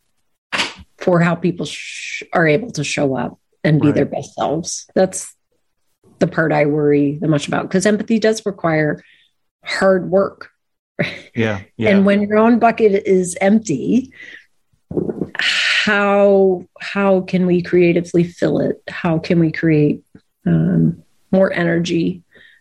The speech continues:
Speaker 1: uh, for people to, to show up the way they want to?
Speaker 2: Well, one of the things you talk about is bravery, but not bravery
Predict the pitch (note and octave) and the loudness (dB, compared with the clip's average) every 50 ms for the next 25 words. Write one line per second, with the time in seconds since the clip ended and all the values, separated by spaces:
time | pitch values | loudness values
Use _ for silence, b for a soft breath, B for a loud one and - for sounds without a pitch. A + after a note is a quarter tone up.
0 | b b _ _ _ E3+ E3 E3 E3 E3+ - - - - - F3+ E3+ D#3+ D3+ D#3+ | b b _ _ _ -2 0 0 0 -2 -4 -6 -10 -4 0 2 2 2 2 2
1 | - F3+ F3 - E3 E3 D#3+ - - D#3 D3 D3 D3 C#3+ - - _ _ _ _ | 0 -2 0 2 -2 -2 -2 -2 0 2 2 4 2 2 0 -4 _ _ _ _
2 | _ _ _ _ _ _ _ _ _ _ _ _ - E3+ - - E3+ D#3+ D3 C#3+ | _ _ _ _ _ _ _ _ _ _ _ _ -2 0 2 2 2 0 0 -2
3 | - - C#3+ D3 C#3+ C3+ A#2 - - G#3 A#3+ - - E3+ - - F3+ - - _ | -2 -2 0 0 0 0 0 -2 -2 -2 -6 -6 -8 -8 -6 -6 -6 -6 -8 _
4 | _ _ _ _ _ _ _ b b b b _ _ D3+ D3 C#3+ D#3 E3+ F3 D#3 | _ _ _ _ _ _ _ b b b b _ _ -2 0 0 0 -2 -2 -4
5 | D#3+ D3+ C3+ B2 A#2+ - B2+ B2 B2+ B2+ B2+ B2 - - G#2+ G2+ - - G#2 G2 | -2 -2 -2 -2 -2 0 0 0 0 0 -2 -4 -4 -6 -6 -6 -4 -4 -2 -2
6 | G2+ F#2+ G2 G2 G2+ F#2+ E2 G#2+ A#2 A#2 A#2+ A#2+ A2 G#2+ F#2 F2 E2+ D#2 E2 E2 | -2 -2 -2 -4 -6 -6 -4 -2 0 0 0 -2 -2 -4 -4 -4 -6 -6 -6 -4
7 | G#2+ G2+ G#2 A#2 B2+ C3+ D#3 D#3+ _ _ _ - A#2+ A#2+ B2 B2+ B2+ B2+ A#2 A#2+ | -4 -2 0 0 0 0 -2 -4 _ _ _ -12 -6 -4 -2 0 0 -2 -2 -2
8 | A#2+ A2 A2 G#2+ G#2+ G#2 G2+ G2+ G2+ - | -4 -2 -2 -2 -2 0 -2 -2 -4 -6